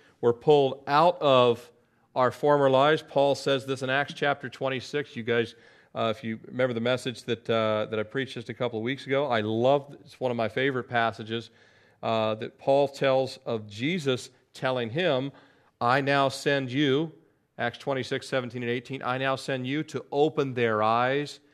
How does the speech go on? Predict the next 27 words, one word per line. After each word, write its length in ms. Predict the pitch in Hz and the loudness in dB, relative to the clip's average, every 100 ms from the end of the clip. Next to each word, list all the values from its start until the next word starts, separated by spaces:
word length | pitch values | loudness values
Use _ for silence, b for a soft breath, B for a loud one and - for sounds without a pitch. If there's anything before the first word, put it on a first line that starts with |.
| b b | b b
in 160 | 123 120 | 0 4
order 240 | 139 135 | 4 4
to 120 | 117 | 0
turn 440 | 110 - 143 151 143 | -6 -4 -2 0 0
them 160 | 143 | -4
from 220 | 131 123 | -4 -6
darkness 640 | 113 123 139 143 143 143 - b b | 0 2 2 -2 -6 -6 -12 b b
to 120 | - 127 | -2 0
light 380 | 127 127 98 - b b b - | 4 2 0 -6 b b b 0
and 260 | 147 147 | 0 2
from 220 | 160 147 | 2 2
the 120 | 131 120 - _ _ _ | 2 -4 -6 _ _ _
power 600 | - 175 175 180 175 175 | -10 4 6 8 6 4
of 240 | 139 117 | 0 -2
Satan 840 | - - - 214 240 - 113 113 143 _ _ _ _ _ _ _ _ _ _ _ _ _ _ _ _ _ | -4 -14 -4 2 2 0 -6 -6 -8 _ _ _ _ _ _ _ _ _ _ _ _ _ _ _ _ _
to 140 | - | -10
God, 480 | 110 104 82 - - _ _ _ _ _ _ _ _ _ _ _ _ | -2 -2 -2 -8 -18 _ _ _ _ _ _ _ _ _ _ _ _
that 140 | 104 | -4
they 140 | 117 | -2
may 160 | 120 120 | 0 0
receive 440 | 117 110 - 117 | -2 -4 -6 -6
forgiveness 600 | - 101 107 120 127 127 | -8 -12 -4 -4 -2 -8
of 100 | 110 | -8
sins 400 | - - 120 123 | -10 -6 -4 -4
and 80 | 107 | -6
an 80 | 98 | -8
inheritance 720 | 90 117 123 120 120 120 - | -6 -2 -2 -2 -4 -6 -10